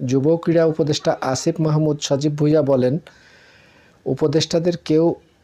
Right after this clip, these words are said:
রাজনীতি করলে সরকার থেকে বের হয়েই করবেন। আইন মন্ত্রণালয়ের একজন কর্মকর্তা বলেন, অন্তর্বর্তী সরকার তত্ত্বাবধায়ক সরকারে রূপান্তরিত হলে কোনো আইনি জটিলতা থাকবে না, কারণ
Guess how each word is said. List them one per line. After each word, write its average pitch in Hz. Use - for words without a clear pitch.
রাজনীতি 147
করলে 135
সরকার 151
থেকে 151
বের 139
হয়েই 151
করবেন। 90
আইন 143
মন্ত্রণালয়ের 170
একজন 165
কর্মকর্তা 160
বলেন, 147
অন্তর্বর্তী 156
সরকার 156
তত্ত্বাবধায়ক 160
সরকারে 160
রূপান্তরিত 147
হলে 147
কোনো 143
আইনি 147
জটিলতা 131
থাকবে 117
না, 98
কারণ 123